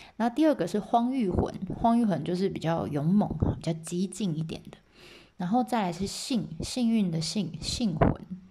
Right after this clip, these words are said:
幸魂就比较充满爱。那最后一个是奇魂哈，奇怪的奇，奇特的奇，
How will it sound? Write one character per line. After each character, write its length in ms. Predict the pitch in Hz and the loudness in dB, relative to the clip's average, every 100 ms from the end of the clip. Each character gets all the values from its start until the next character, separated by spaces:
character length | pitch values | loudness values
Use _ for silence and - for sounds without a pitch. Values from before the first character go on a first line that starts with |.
| _ - - _ | _ -20 -20 _
幸 220 | - 262 | -2 0
魂 160 | 196 160 | 2 2
就 120 | 175 | 0
比 60 | 175 | 0
较 180 | 165 | -2
充 220 | 170 - 175 | -2 -2 -2
满 320 | 151 - - | -2 -4 -8
爱。 260 | - 175 156 - - - - - - - - - - - - | -6 -6 -6 -8 2 2 2 -2 -2 -4 -8 -14 -14 -18 -4
那 100 | 240 | -2
最 220 | 240 320 | 2 4
后 100 | 269 | 4
一 60 | 247 | 4
个 140 | 175 | 0
是 120 | 196 214 | -2 -6
奇 520 | - - 170 160 180 | -8 -6 -2 0 2
魂 200 | - - 202 | 0 0 -6
哈， 220 | 190 - - | -8 -10 -10
奇 240 | - 170 | -6 -4
怪 220 | 170 214 | -2 -2
的 120 | 165 160 | -2 -4
奇， 360 | - - - 160 | -8 -12 -12 -12
奇 220 | - 175 | -4 -4
特 180 | 175 185 | -2 -2
的 140 | - | -4
奇， 320 | - - - | -8 -12 -14